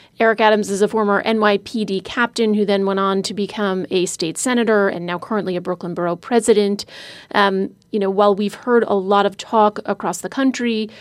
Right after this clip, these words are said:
and here in the city about efforts to defund the police department, he has been really openly opposed to that type of rhetoric and talks about not needing less policing, but needing better policing and wanting to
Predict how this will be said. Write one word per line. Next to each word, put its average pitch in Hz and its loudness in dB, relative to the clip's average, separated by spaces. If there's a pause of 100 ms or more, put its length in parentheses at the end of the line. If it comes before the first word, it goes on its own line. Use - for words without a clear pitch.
(160)
and 302 0
here 277 4
in 247 2
the 226 2
city 233 -2
about 196 0
efforts 190 -6
to 202 0 (400)
defund 226 0 (100)
the 208 4
police 233 -4
department, 214 0 (240)
he 247 0
has 214 0
been 214 0
really 254 -2
openly 226 2
opposed 214 0
to 233 -2
that 202 -2 (100)
type - -8
of 190 -6
rhetoric 247 -2
and 208 0 (120)
talks - -8
about 196 0 (420)
not 233 0
needing 220 2
less 226 0
policing, 214 -2
but 196 -2
needing 190 -2
better 180 -4
policing - -10
and 190 -4
wanting 190 -4
to 190 -4